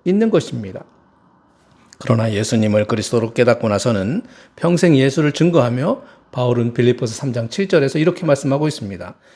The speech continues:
"그러나 무엇이든지 내게 유익하던 것을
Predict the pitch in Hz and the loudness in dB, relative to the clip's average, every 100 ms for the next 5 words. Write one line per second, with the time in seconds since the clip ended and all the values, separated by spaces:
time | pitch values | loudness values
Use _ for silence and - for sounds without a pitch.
0 | - - - - 135 131 117 127 127 123 | -20 -20 0 4 6 6 4 2 0 -4
1 | 123 120 120 117 117 113 120 151 160 151 | 0 2 2 4 4 4 2 4 4 0
2 | - 139 151 156 147 - _ - 131 - | -4 0 2 2 -2 -12 _ -2 0 4
3 | 156 247 | 2 2